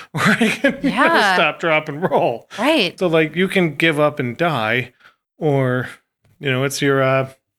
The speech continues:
Speaker 1: your Shawshank Redemption, right?
Speaker 2: Oh, man, that's, like, Mike's favorite movie.
Speaker 1: Get busy living or get busy dying.
Speaker 2: Man, I have taken a lot from this episode.
Speaker 1: That's another one that's gonna take yourself all the time. When you're feeling sorry for yourself, when you don't wanna get up in the morning and work out, I always say to myself, "Hey,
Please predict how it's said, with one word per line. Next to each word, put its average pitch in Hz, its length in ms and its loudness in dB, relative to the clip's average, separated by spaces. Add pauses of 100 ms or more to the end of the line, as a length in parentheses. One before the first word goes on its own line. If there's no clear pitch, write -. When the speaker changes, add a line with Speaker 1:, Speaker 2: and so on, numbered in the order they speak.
(140)
Speaker 1:
your 143 100 -4
Shawshank 143 480 -2
Redemption, 135 540 -6
right? 127 260 -10 (300)
Speaker 2:
Oh, 226 160 -6
man, 233 160 0
that's, 226 160 -2
like, 240 120 -4
Mike's 220 240 -2
favorite 226 260 0
movie. 214 440 -2
Speaker 1:
Get 127 140 -4
busy 135 260 0
living 135 300 -2
or 117 100 -6
get 110 160 -10
busy 120 260 -8
dying. 98 460 -14 (1400)
Speaker 2:
Man, 311 220 2
I 254 80 4
have 208 140 0
taken 208 240 0
a 190 60 4
lot 185 200 4
from 185 160 0
this 185 140 0
episode. 185 320 2
Speaker 1:
That's 165 160 4
another 170 320 4
one 175 160 2
that's 175 160 0
gonna 175 200 2
take 185 280 0
yourself 160 360 0
all 151 160 2
the 156 140 0
time. 175 240 0
When 135 100 -2
you're 123 80 -4
feeling 139 240 -2
sorry 143 260 0
for 151 100 -6
yourself, 151 440 0
when 139 120 -4
you 131 80 2
don't 135 120 0
wanna 135 140 0
get 135 140 0
up 139 100 -4
in 147 60 -4
the 139 60 -2
morning 143 260 0
and 139 100 -2
work 135 240 -4
out, 143 260 0
I 120 140 -4
always 123 260 -6
say 131 100 -8
to 120 60 -4
myself, 120 360 -6
"Hey, 120 340 -10